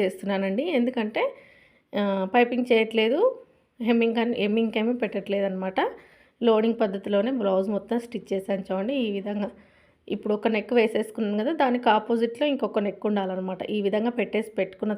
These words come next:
తర్వాత స్టార్ట్ చేయండి మీరైతే. So, ఈ విధంగా టూ సైడ్స్ ఫ్రంట్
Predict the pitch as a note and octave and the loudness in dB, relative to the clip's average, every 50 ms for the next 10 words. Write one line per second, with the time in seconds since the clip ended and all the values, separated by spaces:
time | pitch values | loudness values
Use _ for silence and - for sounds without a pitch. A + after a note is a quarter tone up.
0 | - G3+ G3+ G3+ G3+ G#3 C4+ C4+ - - G3+ G3 G3 - - G3 F#3+ F#3 F#3 F#3+ | -2 -2 -2 -2 -2 -4 -6 -6 -4 -4 -4 -4 -4 -2 0 0 0 0 0 -2
1 | F#3+ F#3+ F#3+ F#3+ F#3 F#3 A#3 D#4+ C#5 - - - - _ _ _ _ _ _ - | -2 -2 0 -2 -2 0 0 -2 -2 -2 -8 -16 -20 _ _ _ _ _ _ -6
2 | B3+ - - - - - - - _ _ - A#3 A#3+ G#3+ A3+ G#3+ A3+ A#3 A#3+ A#3+ | -6 -6 -6 -8 -12 -12 -12 -16 _ _ 0 2 2 2 2 2 2 2 4 2
3 | A#3 A#3+ A#3 A#3 A3+ A#3 A#3 A3+ A3+ - - - A3 A3 G#3+ A3 | 2 2 0 0 0 2 0 0 0 -2 -4 -2 0 0 0 0